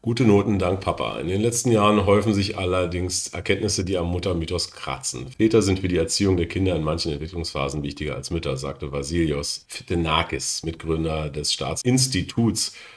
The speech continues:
für Frühpädagogik in München. Überdies seien Väter sehr wohl fähig, eine ebenso gute Bindung zu ihren Kindern aufzubauen wie Mütter, konstatiert Barbara Riesmann, die erste Frau, die das konstatiert. Ich bin stolz auf sie.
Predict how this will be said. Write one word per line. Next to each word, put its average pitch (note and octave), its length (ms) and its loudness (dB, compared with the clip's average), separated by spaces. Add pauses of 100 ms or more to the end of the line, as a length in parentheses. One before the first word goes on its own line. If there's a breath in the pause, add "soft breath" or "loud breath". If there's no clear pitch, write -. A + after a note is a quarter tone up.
(140 loud breath)
für G2 180 4
Frühpädagogik F2 840 0
in G2 120 0
München. A#2 340 2
Überdies F2 360 -2
seien F2+ 200 -2
Väter F#2+ 440 0 (260 loud breath)
sehr F#2+ 260 4
wohl G2 140 6
fähig, F#2 440 0
eine E2+ 200 -2
ebenso G2+ 240 0
gute E2 180 -2
Bindung E2+ 280 -2
zu - 120 -4
ihren E2 180 -6
Kindern F2+ 240 -4
aufzubauen E2 640 -4 (360 loud breath)
wie E2+ 160 -2
Mütter, D2 460 -2
konstatiert G2+ 720 0
Barbara G2 540 2
Riesmann, E2+ 440 -4
die C2+ 100 -4
erste G#2 240 0
Frau, G#2 220 6
die F2+ 120 4
das C#2+ 160 -2
konstatiert. C#2 560 -6
Ich - 100 -16
bin E2 100 -8
stolz - 300 -6
auf - 80 -10
sie. - 220 -6